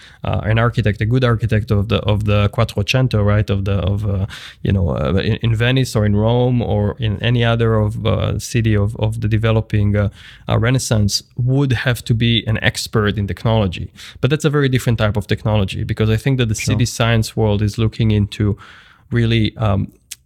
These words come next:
Speaker 1: pieces of data and pieces of information that were not available for us maybe even ten years ago. And now they're, uh, rapidly developing and rapidly available. And we're trying to make good use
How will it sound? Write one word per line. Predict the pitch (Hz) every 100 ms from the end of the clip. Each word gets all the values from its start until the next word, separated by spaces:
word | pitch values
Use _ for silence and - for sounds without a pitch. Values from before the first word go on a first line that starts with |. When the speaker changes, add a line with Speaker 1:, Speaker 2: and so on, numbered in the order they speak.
| -
Speaker 1:
pieces | 156 139 135
of | 120 113
data | 117 127
and | 117
pieces | 131 127 - 120
of | 110
information | 107 107 113 117 131 113
that | 104
were | 107
not | 101 117
available | 107 110 107 107 104
for | 107 107
us | 107 110 - - -
maybe | 113 110 107
even | 110 107 101 -
ten | 113 104
years | 101 101 104
ago. | 117 123 143 - - -
And | 117
now | 117 123 120
they're, | 117 110 104 - - - -
uh, | -
rapidly | 127 135 147 131
developing | 127 117 113 107 - 107 104
and | 98 101
rapidly | 110 117 117 117
available. | 104 107 101 101 104 -
And | 113
we're | 110 104
trying | 139 131
to | 127
make | 117 110
good | 117 123 117
use | 117 113 107